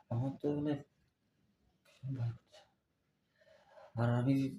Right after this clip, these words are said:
জীবনে এরকম ফেসড হইনি বন্ধুরা, এরকম আমরা জীবনে আমি, আমি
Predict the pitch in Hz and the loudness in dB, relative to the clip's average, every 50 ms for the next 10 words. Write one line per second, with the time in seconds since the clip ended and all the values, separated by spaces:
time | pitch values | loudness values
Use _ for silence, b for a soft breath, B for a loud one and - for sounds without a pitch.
0 | - - - 120 120 - 127 120 127 135 147 147 143 139 135 139 139 139 139 123 | -12 -14 -14 -12 -8 -6 -4 0 2 4 4 6 4 4 4 4 4 4 4 4
1 | 113 - - - - 135 131 131 - - - - - - - 120 135 143 143 131 | 2 0 -2 0 2 2 2 2 -2 -8 -14 -16 -6 2 6 8 10 10 10 8
2 | 120 123 - - _ _ - 127 127 123 123 120 120 - - - _ B B B | 6 4 -2 -10 _ _ 0 2 2 4 2 2 0 -2 -4 -10 _ B B B
3 | B B B B B B 135 139 139 143 156 160 156 151 151 151 156 143 - - | B B B B B B 6 6 8 10 10 10 10 8 8 6 6 6 4 4
4 | 139 135 151 156 156 151 151 151 143 - - - - - - - - - - 135 | 4 4 6 6 6 6 6 6 4 2 -2 -6 -8 -10 -16 -16 -12 0 4 8
5 | 135 151 160 156 139 135 - | 10 12 12 12 12 10 8